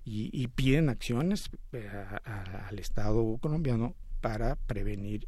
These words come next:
y, y contener. Entonces, esto es público, ¿no? Y, y pueden, este, o, o, o, o ver el, los mapas que están en la página final,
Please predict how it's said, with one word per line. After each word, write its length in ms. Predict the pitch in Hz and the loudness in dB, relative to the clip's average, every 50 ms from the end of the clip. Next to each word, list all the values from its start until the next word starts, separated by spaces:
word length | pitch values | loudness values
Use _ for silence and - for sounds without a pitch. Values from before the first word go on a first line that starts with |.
| - | -2
y, 300 | - 123 117 - - - | 0 2 2 2 2 2
y 60 | - | 2
contener. 600 | - - 113 104 - - 101 104 104 101 101 - - - - - - - - - - | 0 2 2 2 2 0 0 -2 -2 -4 -6 -6 -8 -10 -10 -10 -10 -10 -10 -10 -10
Entonces, 420 | - - 135 120 143 151 139 - - - - - - - - - - | 2 2 6 8 8 8 6 4 -4 -10 -12 -10 -10 -10 -10 -2 0
esto 200 | 160 - - 262 | 0 2 2 2
es 100 | 196 - | 2 2
público, 540 | - - 151 147 139 131 - - - - - | 2 6 6 8 8 6 4 2 -4 -2 -2
¿no? 180 | - 127 170 202 | 0 0 0 2
Y, 140 | 143 113 104 | 2 2 2
y 140 | - 123 | 2 2
pueden, 420 | 110 - - 120 120 123 127 123 120 | 0 0 0 0 2 2 4 2 2
este, 400 | 113 104 - - - - 101 98 | 2 0 -4 -6 -6 -6 -4 -4
o, 60 | 95 | -2
o, 160 | 90 - - | -4 -4 -4
o, 720 | - 113 110 113 113 - - - - 110 104 104 107 110 - | -4 -4 -4 -6 -6 -8 -8 -8 -8 -6 -6 -8 -8 -10 -10
o 120 | 135 131 - - 135 143 - - - | -10 -10 -10 -12 -12 -10 -8 -4 0
ver 400 | 135 131 123 120 123 156 143 - - - | 2 2 2 2 0 -4 -8 -12 -14 -8
el, 320 | - 139 117 117 120 120 113 | -4 -2 0 2 4 4 4
los 140 | 113 107 | 4 4
mapas 320 | 120 120 120 120 - 143 - | 4 4 4 4 2 0 0
que 80 | - | -4
están 240 | 120 - - 120 120 | -4 0 2 4 6
en 100 | 120 117 | 6 4
la 80 | 113 104 | 4 2
página 400 | - 113 107 - - 139 - 131 | 2 0 -2 0 2 4 4 4
final, 400 | - - 196 160 139 110 - | 4 2 2 4 4 2 0